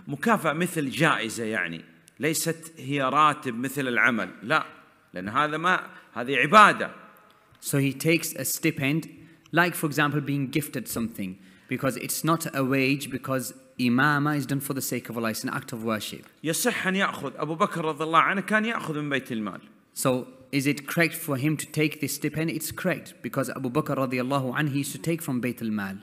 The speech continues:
Speaker 1: طيب، كيف نعرف أنه هذا يريد الدنيا أو يريد الآخرة؟
Speaker 2: But how do we know whether this person intends the dunya or he intends the akhirah?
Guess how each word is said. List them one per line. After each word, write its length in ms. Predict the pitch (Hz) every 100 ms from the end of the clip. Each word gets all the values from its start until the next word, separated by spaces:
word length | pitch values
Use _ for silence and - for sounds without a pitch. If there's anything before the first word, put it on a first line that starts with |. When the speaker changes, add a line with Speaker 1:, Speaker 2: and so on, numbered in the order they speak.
| -
Speaker 1:
طيب، 280 | 139 127 101 - - -
كيف 260 | 220 214 151
نعرف 380 | 160 123 120
أنه 240 | 131 139 165
هذا 120 | 151
يريد 240 | 156 147
الدنيا 380 | 135 131 196 185
أو 140 | 135 135
يريد 220 | 131 117
الآخرة؟ 400 | 90 87 - 98
Speaker 2:
But 100 | 120
how 360 | 90 147 175
do 180 | 165 160
we 120 | 147
know 460 | 139 139 120 135 147 127
whether 260 | 123 127
this 240 | 120 147 -
person 420 | - 143 135 135
intends 600 | 98 120 - 143 143 117
the 140 | 120
dunya 640 | 107 107 147 156 147 151 120
or 100 | 127
he 140 | 123
intends 500 | 117 113 131 135 117
the 100 | 117
akhirah? 580 | - 113 107 - 95